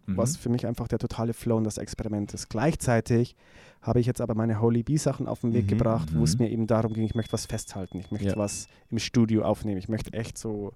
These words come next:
Speaker 2: Shit kontrollieren und
Speaker 1: Und
Speaker 2: Wissen
Speaker 1: immer
Speaker 2: und
Speaker 1: weiter dran
Speaker 2: Craziness
Speaker 1: arbeiten,
Speaker 2: und
Speaker 1: das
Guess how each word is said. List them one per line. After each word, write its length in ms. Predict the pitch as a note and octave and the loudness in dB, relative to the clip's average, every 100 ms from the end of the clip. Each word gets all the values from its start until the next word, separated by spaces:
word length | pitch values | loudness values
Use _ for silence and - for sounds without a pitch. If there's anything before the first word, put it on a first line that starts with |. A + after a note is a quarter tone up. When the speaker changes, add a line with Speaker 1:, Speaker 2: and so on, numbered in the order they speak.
| - - - - _ _ _ - - _ _ - | -16 -20 -20 -20 _ _ _ -20 -20 _ _ -8
Speaker 2:
Shit 380 | - - D3 - | -4 0 0 0
kontrollieren 600 | C3+ B2+ C3 B2 C3 A#2 | -4 -2 0 2 4 2
und 160 | A#2 A2 | 0 0
Speaker 1:
Und 40 | |
Speaker 2:
Wissen 220 | C3 A2 | 2 4
Speaker 1:
immer 140 | A#2 A2 | 4 4
Speaker 2:
und 60 | |
Speaker 1:
weiter 240 | A#2 G2 - | 2 2 4
dran 80 | C3 | 4
Speaker 2:
Craziness 720 | C3+ C3+ G2 B2 B2 A#2+ - | 6 4 4 4 4 2 0
Speaker 1:
arbeiten, 40 | |
Speaker 2:
und 140 | C#3+ B2 | 0 0
Speaker 1:
das 280 | F2+ - | -2 -8